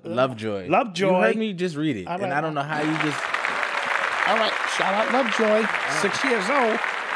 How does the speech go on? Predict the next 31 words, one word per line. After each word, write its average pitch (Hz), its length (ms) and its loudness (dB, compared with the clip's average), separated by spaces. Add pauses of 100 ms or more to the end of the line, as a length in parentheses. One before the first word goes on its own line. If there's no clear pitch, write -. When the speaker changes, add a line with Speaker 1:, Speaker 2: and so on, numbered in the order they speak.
(180)
Speaker 2:
It's - 100 -2
a - 80 4
great 190 200 6
age. 247 420 2
Speaker 1:
That 95 120 0
is. 123 260 4 (1040)
Speaker 2:
It's - 140 -6
a 110 60 -2
great 175 260 4
age. 202 400 4 (1160)
Speaker 1:
Somebody 175 280 2
said, 160 160 2
"What's 180 180 2
up 196 120 0
with 120 280 -2
Jadakiss 151 720 2
with 127 180 -8
covid?" 139 440 2
I 190 100 2
know 240 220 4
he's, 202 400 2 (240)
he 214 100 4
signed 277 300 0
a 220 40 4
deal 185 280 2
with, 185 100 -2
like, 156 160 -2
the 147 100 -10
M 170 160 -2
T 160 240 -4
A. 170 240 2